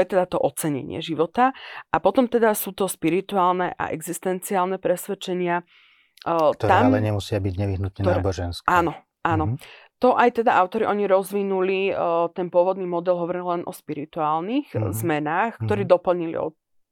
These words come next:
Speaker 1: ten, o ten existenciálny pohľad.
Speaker 2: Mhm.
Speaker 1: Áno, je tam jedna stránka toho, o, rozvíjania toho náboženského,
Speaker 2: Mhm.
Speaker 1: o, presvedčenia alebo, o, toho náboženstva, ktoré je vlastné tomu človeku.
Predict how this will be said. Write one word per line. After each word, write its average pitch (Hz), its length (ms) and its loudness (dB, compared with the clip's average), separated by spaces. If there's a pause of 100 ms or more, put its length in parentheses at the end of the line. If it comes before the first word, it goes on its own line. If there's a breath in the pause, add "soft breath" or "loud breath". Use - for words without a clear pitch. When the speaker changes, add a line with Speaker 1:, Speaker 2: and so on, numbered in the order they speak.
(140)
Speaker 1:
ten, 165 240 2
o 156 240 0
ten 180 160 -8
existenciálny 170 960 -6
pohľad. 170 400 -2 (320 loud breath)
Speaker 2:
Mhm. 110 240 -8 (360 loud breath)
Speaker 1:
Áno, 165 320 2
je 185 240 0
tam 233 240 2
jedna 214 240 0
stránka 180 480 -4
toho, 175 320 0
o, - 40 -2 (400)
rozvíjania 165 1080 -2
toho 170 160 -10
náboženského, 175 1200 0
Speaker 2:
Mhm. 104 340 -6 (100)
Speaker 1:
o, 170 140 0 (460)
presvedčenia 170 800 -4
alebo, 156 640 0
o, 170 240 -8
toho 170 320 -6
náboženstva, 165 800 -4
ktoré 156 680 -2
je 156 120 0
vlastné 147 440 -4
tomu 160 280 -10
človeku. 160 640 -4